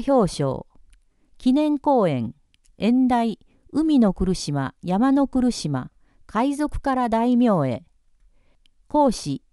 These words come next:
今治市村上海賊ミュージアム、学芸員、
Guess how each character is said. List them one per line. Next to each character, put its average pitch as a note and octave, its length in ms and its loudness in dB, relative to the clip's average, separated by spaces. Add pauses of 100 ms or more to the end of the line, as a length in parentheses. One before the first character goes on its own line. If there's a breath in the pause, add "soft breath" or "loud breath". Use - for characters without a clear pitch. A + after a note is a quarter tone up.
(100)
今 A#3 220 2
治 C#4 280 0
市 - 340 -8
村 B3+ 280 0
上 C#4+ 260 -2
海 C4+ 260 0
賊 E3+ 260 -2
ミ D#3+ 140 0
ュ F#3+ 80 2
ー - 20 2
ジ E3 200 -4
ア C3+ 80 -4
ム、 A2 180 -8 (160)
学 G3 300 -4
芸 C4+ 200 2
員、 C3 360 -2